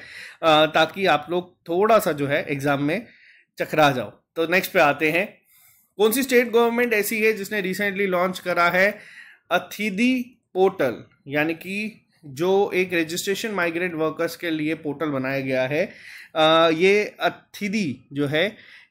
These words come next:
ये पोर्टल, अ, जो है किस गवर्नमेंट के द्वारा लॉन्च किया गया है? ये करा गया है वापस से केरला गवर्नमेंट के द्वारा। केरला की अगर मैं बात करूँ, केरला ने के फोन सर्विसेज भी शुरू करी थी,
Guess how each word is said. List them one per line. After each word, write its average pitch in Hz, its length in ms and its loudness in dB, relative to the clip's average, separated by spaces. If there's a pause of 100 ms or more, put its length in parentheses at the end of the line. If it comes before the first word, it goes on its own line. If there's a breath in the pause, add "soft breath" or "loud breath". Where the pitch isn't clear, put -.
ये 180 160 2
पोर्टल, 208 460 0
अ, 185 240 4
जो 185 180 0
है 196 160 0
किस 214 320 -8
गवर्नमेंट 190 340 0
के 185 100 0
द्वारा 143 260 0 (140)
लॉन्च 156 280 0
किया 156 160 -4
गया 151 180 0
है? 180 240 -4
ये 151 100 -4
करा 127 280 -2
गया 127 180 -2
है 160 140 0
वापस 127 360 -6
से 180 80 -10
केरला 123 380 -6
गवर्नमेंट 117 420 -8
के 151 140 -12
द्वारा। 117 260 -10
केरला 139 420 -2
की 143 100 -4
अगर 143 140 -4
मैं 143 140 -6
बात 131 220 -2
करूँ, 151 200 -10
केरला 131 380 -4
ने 135 120 -6
के 143 260 -6
फोन 156 300 -8
सर्विसेज 143 460 -6
भी 139 140 -6
शुरू 143 240 -6
करी 143 220 -4
थी, 190 240 -10